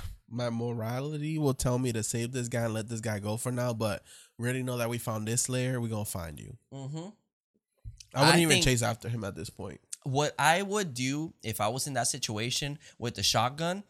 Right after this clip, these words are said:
Speaker 2: motherfucker, free! Blow his fucking kneecap.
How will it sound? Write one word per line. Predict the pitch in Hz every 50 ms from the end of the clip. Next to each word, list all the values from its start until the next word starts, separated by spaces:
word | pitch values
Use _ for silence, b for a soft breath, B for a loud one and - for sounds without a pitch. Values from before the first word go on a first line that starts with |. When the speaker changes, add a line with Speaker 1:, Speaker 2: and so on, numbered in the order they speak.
| b b b b b b b b b _ _ -
Speaker 2:
motherfucker, | 220 262 285 294 294 285 269 277 294 240
free! | - - 370 392 381 311 226 - - b b b b b - _ _ _ _ _
Blow | - 151 165 185 202 226
his | 240 254 226 -
fucking | - 247 233 240 226 202 180
kneecap. | 180 175 180 160 - - 120 107 107 123 - - _